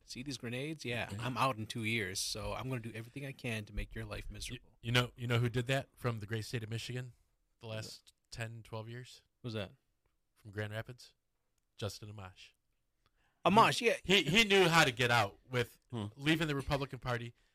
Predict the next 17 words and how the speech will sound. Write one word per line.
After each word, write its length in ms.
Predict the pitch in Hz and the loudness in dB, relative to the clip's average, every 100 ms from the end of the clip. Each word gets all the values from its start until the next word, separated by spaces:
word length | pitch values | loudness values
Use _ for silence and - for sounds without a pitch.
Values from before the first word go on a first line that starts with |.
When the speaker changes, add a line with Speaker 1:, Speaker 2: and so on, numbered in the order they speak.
| _ - | _ -6
Speaker 3:
then 160 | 123 | -6
becoming 400 | 113 117 143 127 | -4 -4 -4 -2
a 40 | 120 | -2
libertarian. 680 | 117 110 101 135 117 104 104 _ _ _ _ - _ _ _ _ | -2 -4 -4 -2 -2 -4 -8 _ _ _ _ -20 _ _ _ _
Knew 400 | 110 147 160 147 - _ | 2 4 6 4 -2 _
that 140 | 120 120 | -8 -6
he 180 | 123 120 | -4 -4
was 120 | 104 | -4
getting 220 | 135 107 | -6 -6
redistricted, 800 | 117 120 123 120 - 110 104 104 | -6 -4 -2 -4 -4 -4 -6 -6
knew 180 | 123 135 | -2 0
he 100 | 139 | 0
was 100 | 120 | 0
gonna 180 | 127 | -2
lose, 320 | 110 120 123 120 | -4 -4 -6 -6
and 180 | 110 | -12
said, 260 | - 113 | -8 -8